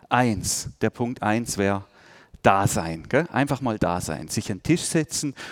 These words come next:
und ganz bewusst da sein. Handy ausschalten, Handy ausschalten, gell? Nicht noch nebenher TikTok, YouTube Shorts oder irgendwas, da haben wir keine Beziehung zum Essen. Da wird's, da verkommt's zu einer Fresserei, gell? Einfach da sein. Punkt zwei,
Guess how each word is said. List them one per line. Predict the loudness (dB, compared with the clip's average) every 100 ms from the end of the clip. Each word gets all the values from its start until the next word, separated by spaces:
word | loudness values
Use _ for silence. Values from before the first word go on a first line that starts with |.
| -8
und | -6 2
ganz | 2 2 -2 -6 -8 _
bewusst | -2 -2 0 -2 -4 -6 -8 -10 _ -2
da | -2 0
sein. | -4 -6 -12 -20 _ -2
Handy | 2 2 2
ausschalten, | 0 -2 -2 -4 -8 -20 -8
Handy | -2 0 2
ausschalten, | 0 0 -4 -6 -4
gell? | 2 2 0 -12 -12 -6
Nicht | 0 2 4
noch | 4 4
nebenher | 6 4 6 6 6
TikTok, | 2 2 0 0
YouTube | -4 -4 -4
Shorts | 0 2 2 0
oder | 2
irgendwas, | 4 4 6 2 2 -4 -10 0
da | 2
haben | 4
wir | 4
keine | 6 6 6
Beziehung | 4 4 4 2
zum | -2 0
Essen. | 2 2 2
Da | 4
wird's, | 4 2 0
da | 2
verkommt's | 2 2 0 0 -2
zu | 0
einer | -2
Fresserei, | 0 0 2 4 4 2 -4 2
gell? | 2 2 -6 -6
Einfach | 2 2 2 0 -2 -4 -14 _
da | 4 4 4
sein. | -2 -8 -12 _ _ -20 -20 4
Punkt | 4 4
zwei, | 2 6 8 8 6